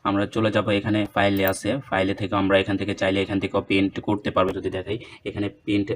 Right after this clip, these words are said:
লেখা আছে, এখান থেকেও আমরা চাইলে, আহ, প্রিন্ট করতে পারবো। তো আমরা এখান থেকেও করতে পারবো যদি চাই। আবার আমরা কিবোর্ড থেকে, আহ, কন্ট্রোল পি যদি দেই, তাহলে আমাদের এখানে, আহ, প্রিন্ট অপশনটা চলে আসবে। আমরা এখন দেখব, এখান থেকে যদি আমরা এই ডকুমেন্টগুলো প্রিন্ট করতে চাই,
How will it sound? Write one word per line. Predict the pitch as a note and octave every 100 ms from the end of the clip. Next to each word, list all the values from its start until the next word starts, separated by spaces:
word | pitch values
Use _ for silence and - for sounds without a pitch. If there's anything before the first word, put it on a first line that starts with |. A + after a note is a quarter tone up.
| -
লেখা | G2 F#2+
আছে, | F#2+ G#2
এখান | G2+ G2 G2+
থেকেও | F#2+ G2
আমরা | G2
চাইলে, | F#2 F#2+ G2+ - - -
আহ, | F#2+
প্রিন্ট | - - G2+
করতে | G2 G#2+ G2
পারবো। | - F#2 B2 - - -
তো |
আমরা | - G2 F#2+ G2 -
এখান | A#2 A2+
থেকেও | A2+ A2
করতে | G#2+ G2+
পারবো | G2+ F#2+ G2+ - - -
যদি | G2+ G2+
চাই। | A2 G#2+
আবার | G#2 G2+ G2+
আমরা | G2 G2 F#2+
কিবোর্ড | G2 - G2+ G#2
থেকে, | - G2+ G#2 - -
আহ, | - A2+ G#2+ -
কন্ট্রোল | G#2+ G#2+ - G#2 A2+ - - -
পি | B2 G#2
যদি | G#2 G2
দেই, | D#2 -
তাহলে | - G2+
আমাদের | G2+ G2 G2+
এখানে, | F#2+ G2+
আহ, | - - B2+ A2+ A2 - - -
প্রিন্ট | A2 G#2 G#2
অপশনটা | G#2+ - G#2+
চলে | G#2+ B2 A2
আসবে। | F2 - F#2+ - _ _ _ - - - -
আমরা | A2+ A#2
এখন | B2 A2
দেখব, | F#2+ G2 -
এখান | A2+ A#2+
থেকে | A#2 A2
যদি | A2+ G#2
আমরা | G2+ G#2
এই | F#2+ G#2
ডকুমেন্টগুলো | G#2 G#2 G#2 G#2 G#2
প্রিন্ট | G2+ G2+
করতে | A2 G2 G2
চাই, | - A2+